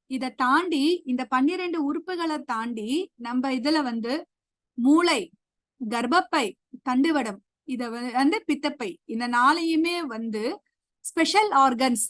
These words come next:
எக்ஸ்ட்ராடினரி ஆர்கன்ஸ் அப்படின்னு சொல்லியும் வந்து கேட்டகரைஸ் பண்ணி வச்சிருக்காங்க. அதாவது, இந்த பன்னெண்டு உறுப்புகள் தாண்டி இந்த உறுப்புகளும் நம்ம உடம்புக்கு வந்து உதவியா இருக்கு அப்படிங்கிற விஷயத்த வந்து அவங்க அந்த உறுப்புகளுக்கும்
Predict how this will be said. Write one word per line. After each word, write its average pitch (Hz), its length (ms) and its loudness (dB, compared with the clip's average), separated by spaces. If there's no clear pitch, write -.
எக்ஸ்ட்ராடினரி 330 880 0
ஆர்கன்ஸ் 247 440 -2
அப்படின்னு 247 380 -2
சொல்லியும் 269 460 -8
வந்து 247 200 -4
கேட்டகரைஸ் 277 560 0
பண்ணி 247 200 -2
வச்சிருக்காங்க. 220 600 -6
அதாவது, 277 420 4
இந்த 262 160 4
பன்னெண்டு 311 440 2
உறுப்புகள் 320 460 -2
தாண்டி 302 340 0
இந்த 302 240 -2
உறுப்புகளும் 330 580 -2
நம்ம 277 240 -4
உடம்புக்கு 269 460 -6
வந்து 254 220 -2
உதவியா 311 440 4
இருக்கு 247 420 -4
அப்படிங்கிற 262 580 -4
விஷயத்த 269 400 -4
வந்து 240 200 2
அவங்க 311 240 4
அந்த 240 280 2
உறுப்புகளுக்கும் 277 680 -2